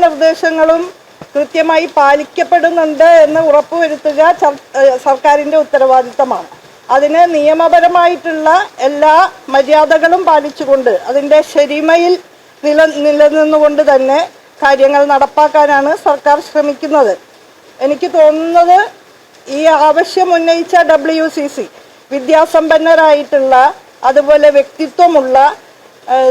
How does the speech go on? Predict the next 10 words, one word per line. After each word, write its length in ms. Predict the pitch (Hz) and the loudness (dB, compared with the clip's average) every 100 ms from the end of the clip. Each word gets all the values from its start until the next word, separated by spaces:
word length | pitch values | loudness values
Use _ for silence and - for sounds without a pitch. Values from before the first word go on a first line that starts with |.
| 254 | -4
സിനിമയിൽ 500 | 294 311 311 330 339 311 | -6 -2 0 0 2 2
അല്ലെങ്കിൽ 400 | 320 311 311 339 302 285 | 2 -2 -2 -6 -2 -2
മറ്റു 260 | 285 349 349 | -2 -4 0
മേഖലയിൽ 500 | 330 302 330 330 330 277 | 0 2 0 0 -2 0
തൊഴിലെടുത്ത് 680 | 294 302 330 339 330 - 339 330 277 | 0 2 2 0 0 -2 -4 -4 -4
ജീവിക്കുമെന്ന് 840 | 311 302 311 339 330 330 302 311 320 285 | -6 -6 -6 -4 -2 -2 -2 0 0 0
നട്ടലോടെ 640 | 269 330 330 349 349 359 370 | -2 -2 2 2 4 2 2
പ്രഖ്യാപിക്കാൻ 680 | 320 - 320 311 311 320 320 302 | -2 0 -2 -2 -2 -2 0 0
തയ്യാറുള്ള, 520 | 285 285 285 269 277 339 - _ _ _ - | 2 2 2 0 0 0 -2 _ _ _ -4
ഏഹ്, 300 | 262 269 | 0 2